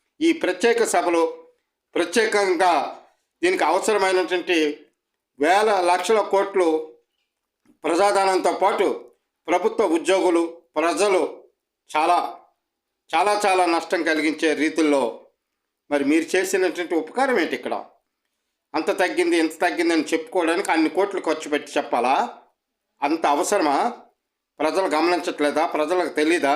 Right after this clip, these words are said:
మరి ముఖ్యంగా ఒక్క మాటలో చెప్పుకోవాలనుకుంటే, ఏనాడైతే ఎన్డీఏ కూటమితో జతగట్టి జనసేన, మరి ఒకవైపు నుంచి టీడీపీ జతగట్టిందో, ఆ రోజు నుంచే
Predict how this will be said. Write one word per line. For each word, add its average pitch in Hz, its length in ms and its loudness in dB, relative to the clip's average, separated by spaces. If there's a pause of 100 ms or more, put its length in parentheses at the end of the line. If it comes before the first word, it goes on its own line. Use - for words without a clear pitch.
(880)
మరి 143 180 0
ముఖ్యంగా 175 440 0
ఒక్క 156 220 0
మాటలో 165 360 0
చెప్పుకోవాలనుకుంటే, 160 960 -2 (640)
ఏనాడైతే 190 720 2
ఎన్డీఏ 175 440 2
కూటమితో 165 560 0 (840)
జతగట్టి 160 640 0 (1300)
జనసేన, 180 440 2 (1040)
మరి 165 200 0
ఒకవైపు 165 420 -2
నుంచి 160 260 0
టీడీపీ 175 480 0
జతగట్టిందో, 160 720 0 (240)
ఆ 151 160 2
రోజు 196 300 2
నుంచే 190 340 2